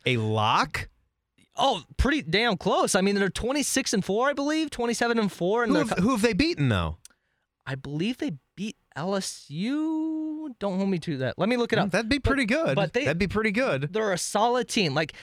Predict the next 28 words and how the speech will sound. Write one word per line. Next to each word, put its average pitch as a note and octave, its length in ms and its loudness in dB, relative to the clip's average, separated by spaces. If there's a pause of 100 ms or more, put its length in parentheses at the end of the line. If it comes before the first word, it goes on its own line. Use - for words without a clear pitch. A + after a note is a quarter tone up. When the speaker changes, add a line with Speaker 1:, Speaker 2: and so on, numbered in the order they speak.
Speaker 2:
but G#3+ 120 0
that C#4 160 4
just - 200 0
reminds A#3+ 440 2
you F#3+ 100 2
how G#3+ 380 2
weak. E3+ 460 0 (300)
<laughs> - 240 -20
I A2+ 60 -8
know C#3 220 0
it's - 180 -8
stereotypical. F3 640 -2
We C#3+ 100 0
say G#3 280 0
it A#3 100 -4
every A3+ 240 0
year, A#3 100 2
but G3+ 160 0
how F#3 300 2
weak F#3+ 460 2 (260)
the E3+ 80 2
bubble E3 440 2
is D#3 200 0
this C#3 180 0
year. F3+ 260 -2 (180)
Speaker 1:
Played G#3 240 -2
Kansas B3 500 0
tough. - 420 -2